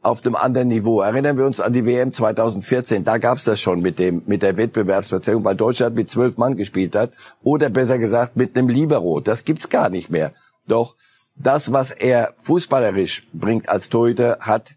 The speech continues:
das Torwartspiel völlig verändert. Gestern hat er das gemacht, was Torhüter früher machen mussten. Halt doch einfach mal die Bälle, bevor du hier den Libero gibst.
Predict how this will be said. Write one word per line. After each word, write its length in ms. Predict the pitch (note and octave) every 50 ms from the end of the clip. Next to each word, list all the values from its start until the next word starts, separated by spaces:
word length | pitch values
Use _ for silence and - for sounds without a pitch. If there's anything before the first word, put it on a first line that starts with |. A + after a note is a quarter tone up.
| _ -
das 220 | F2+ F2 - -
Torwartspiel 760 | - A#2 A#2 A#2 B2 B2 A#2 - - - A2 G#2+ G#2 - - _ _
völlig 420 | - - B2 A#2 A#2 A#2 A2 A2 -
verändert. 500 | - F#2+ F#2 E2+ F2+ F2+ E2 C#2 - _ _ - - _ _ _ _ _ _ _
Gestern 460 | - C3 C#3+ D#3 D3 - D#3 D3+ C#3 C3
hat 160 | A#2+ B2 A#2+
er 80 | A#2
das 280 | A2 - B2+ C3+ C3+ -
gemacht, 340 | - B2+ A#2 A#2+ A#2 A#2+ A#2+ -
was 200 | A2+ A2+ A2 -
Torhüter 440 | - B2+ B2 B2 B2 - B2 A#2
früher 300 | A2 - B2 C3+ C#3 B2
machen 280 | G#2+ G#2 G2+ F2+ E2 F2
mussten. 480 | F2 F2 F2 D#2+ - - - C2+ A#1+ - _ _ _
Halt 280 | - D#2+ A#2 C3+ -
doch 100 | C#3 B2
einfach 340 | G2+ F#2+ A#2 A2+ - A#2 A#2
mal 160 | G#2+ G#2+ G#2+
die 100 | G2 A2
Bälle, 360 | G2+ D2+ G#2+ A2 G#2 F#2 D#2 D2
bevor 320 | - E2+ D#2 F2 F#2+ G2
du 200 | F2+ F#2+ F#2 F2+
hier 340 | F2+ F2+ F#2 F2+ E2 D#2 - _ _ _ _ _ _ _ _ -
den 200 | F#2 F#2 F#2 F2+
Libero 340 | G#2 A2+ G2+ A2 F2 F2 D#2+
gibst. 300 | D#2 F#2 G2 F#2 -